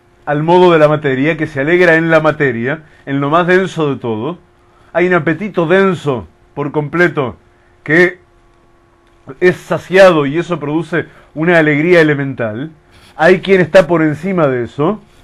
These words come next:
el príncipe nuestro, que nuestro príncipe es todo aquel que logre ponerse realmente a la altura de ser un príncipe, o sea, a la altura de ser un digno hijo del rey de todos los reyes.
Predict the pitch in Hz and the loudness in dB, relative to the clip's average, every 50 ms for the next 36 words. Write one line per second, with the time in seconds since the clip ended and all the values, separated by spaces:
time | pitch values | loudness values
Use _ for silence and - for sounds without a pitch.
0 | _ - - 147 147 143 - 190 202 202 190 170 156 - 139 131 113 127 127 120 | _ -8 -4 -2 -2 -2 -2 -2 0 0 0 -2 -4 -6 -10 -8 -6 -6 -6 -6
1 | 120 120 113 90 - - 143 156 202 240 233 - _ _ _ _ _ _ _ _ | -6 -8 -10 -10 -10 -6 -4 -2 -2 -2 -4 -8 _ _ _ _ _ _ _ _
2 | - - - 139 139 151 156 151 151 143 131 160 196 202 151 165 190 160 160 156 | -20 -12 -6 -4 -2 -2 -2 -2 -4 -4 -2 -2 -2 -2 -2 -4 -6 -4 -2 -2
3 | 151 151 - 190 185 180 165 156 175 180 196 202 151 - 165 180 208 220 220 - | -2 -2 -2 0 2 2 2 2 2 2 2 2 0 2 4 4 4 2 0 -6
4 | _ _ _ _ _ - 127 147 175 180 196 190 185 185 165 165 175 196 208 202 | _ _ _ _ _ -6 0 2 2 4 4 4 2 2 2 2 4 4 2 2
5 | 190 190 170 170 170 160 165 190 214 214 185 190 170 156 151 151 151 214 262 285 | 2 0 0 2 0 0 0 0 0 2 4 4 4 4 4 0 0 0 2 4
6 | 269 220 180 160 - 165 165 160 156 151 165 165 160 139 104 127 117 101 117 101 | 6 6 6 4 2 -2 -4 -4 -4 -4 -6 -6 -6 -6 -8 -10 -14 -12 -12 -14
7 | - _ _ _ _ _ _ _ _ - 143 143 143 147 147 147 143 131 - 170 | -16 _ _ _ _ _ _ _ _ -4 0 2 4 4 4 2 0 0 2 4
8 | 175 185 180 170 151 160 185 196 196 190 185 180 190 196 180 185 180 175 190 190 | 6 6 6 6 4 2 0 0 0 0 -4 -4 -4 -2 -2 0 0 0 0 -2
9 | 165 180 180 160 156 156 160 185 202 208 202 180 170 160 170 175 175 180 180 185 | -2 -2 0 2 2 2 2 2 2 2 2 2 0 0 -2 -2 -2 -2 -2 -2
10 | 180 202 214 196 165 123 117 95 | 0 0 0 0 0 -2 -6 -12